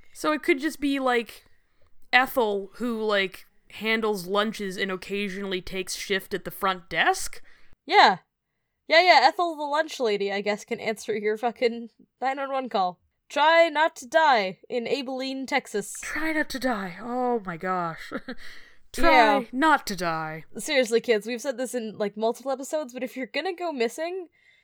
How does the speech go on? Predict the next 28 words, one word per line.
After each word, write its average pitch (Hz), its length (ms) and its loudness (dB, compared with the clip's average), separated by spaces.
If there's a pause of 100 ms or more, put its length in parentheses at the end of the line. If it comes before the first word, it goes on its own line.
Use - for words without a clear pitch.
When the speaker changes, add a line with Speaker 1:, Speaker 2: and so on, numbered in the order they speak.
(320)
Speaker 2:
don't 294 360 0
do 277 240 -2
it 240 100 6
in 240 100 2
a 214 60 -2
small 233 680 2
rural 202 420 0
area. 170 520 -4 (140)
Speaker 1:
Do 427 200 4
it 330 300 -2
places 302 440 0
where 247 160 0
people 247 260 -2
have, 208 320 -6
the, 240 280 -2 (120)
the 226 120 -6
police 247 300 -2
have 208 140 -6
funding 208 480 0
and 175 160 -6
training, 165 600 -10 (400)
rather 339 400 4
than 277 220 2
places 262 520 -4
where, 226 320 0
like, 196 380 -2 (920)
heaven 277 560 2
forbid, 220 1080 0